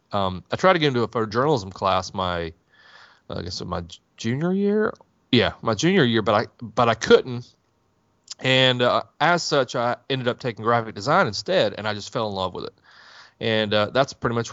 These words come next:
where I just went. I still do photography. I still, um, love photojournalism, and I still took the classes. But graphic design was something that I just kinda fell into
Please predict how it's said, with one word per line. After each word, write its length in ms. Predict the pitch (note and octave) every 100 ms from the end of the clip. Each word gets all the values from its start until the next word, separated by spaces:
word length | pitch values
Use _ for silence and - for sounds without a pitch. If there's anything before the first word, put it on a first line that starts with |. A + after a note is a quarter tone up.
| - - G2
where 200 | G#2 G2+
I 120 | G#2
just 280 | G#2 G#2+ -
went. 200 | B2+ A2
I 80 | A2+
still 280 | - F#3 D#3+
do 180 | C#3+
photography. 680 | A2+ G#2 C3 C3+ C#3+ F3 E3
I 40 |
still, 540 | A2+ - A2 G#2+ G2 F2+
um, 460 | F#2+ F#2+ F#2+ F#2+ -
love 360 | G#2+ G#2 A#2 B2
photojournalism, 680 | A#2 G2+ G2 F#2 G2+ A#2+ C#3
and 140 | - G2+
I 20 |
still 220 | G2+ A2
took 160 | - G2
the 80 | -
classes. 400 | G#2 B2 G#2+ F#2
But 340 | G#2+ F#2 -
graphic 320 | A#2 B2 B2
design 320 | G2+ G#2+ A2
was 140 | G2+ F#2+
something 260 | G2+ -
that 100 | F#2+
I 80 | F2+
just 160 | F2 -
kinda 160 | G2
fell 260 | F2+ D3 D3+
into 420 | A2+ - G2 F#2